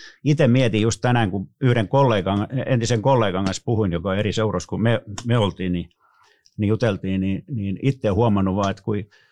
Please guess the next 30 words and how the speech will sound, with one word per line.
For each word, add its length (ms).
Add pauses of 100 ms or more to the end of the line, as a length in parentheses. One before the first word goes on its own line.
(540)
aina 280
sanoin, 340
että 160 (280)
urheilu 320
on 100
paika-, 300 (240)
parasta 360
paikan 400
päällä, 320
ja 100
niin 160
se 100
onkin, 360
mut 200
et 140 (480)
nyt 180
kun 140
itse 320 (280)
kohta 280
puolitoista 320
vuotta 340 (640)
istunut 460 (360)
omassa 360
nojatuolissa 580
ja 40
kattonut 480
pelejä 480
ja 280
noin, 280
niin 120